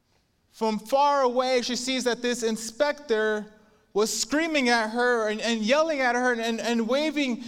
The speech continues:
his hands at her from afar. And, and she was just waving back,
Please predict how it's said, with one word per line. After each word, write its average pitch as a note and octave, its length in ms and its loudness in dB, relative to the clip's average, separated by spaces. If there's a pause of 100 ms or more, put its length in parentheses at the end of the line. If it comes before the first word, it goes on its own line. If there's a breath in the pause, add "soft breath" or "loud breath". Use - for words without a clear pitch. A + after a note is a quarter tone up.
(120)
his B3+ 220 0
hands C#4+ 520 0 (220 loud breath)
at C4+ 160 2
her B3+ 260 0
from B3 240 -2
afar. C#4 580 2
And, A3+ 140 -2 (200 loud breath)
and A3 120 0
she D#4+ 220 2
was D#4+ 180 0
just C4 200 -2
waving B3 460 2
back, B3 360 2